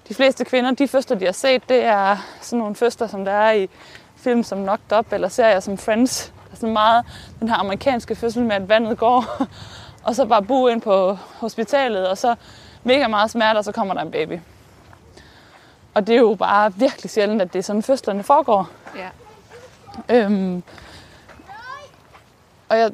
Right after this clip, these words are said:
Speaker 1: jeg tror, at det er vigtigt, at vi bliver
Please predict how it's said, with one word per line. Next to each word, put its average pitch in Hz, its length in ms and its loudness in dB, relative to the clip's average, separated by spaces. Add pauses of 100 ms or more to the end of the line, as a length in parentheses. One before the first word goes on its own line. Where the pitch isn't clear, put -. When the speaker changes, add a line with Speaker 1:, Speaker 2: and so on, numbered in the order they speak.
Speaker 1:
jeg 214 160 -4
tror, 262 260 2
at 208 160 -2
det 220 140 2
er 202 360 0 (2250)
vigtigt, 262 420 0
at 208 140 -2
vi 220 100 0
bliver 196 460 0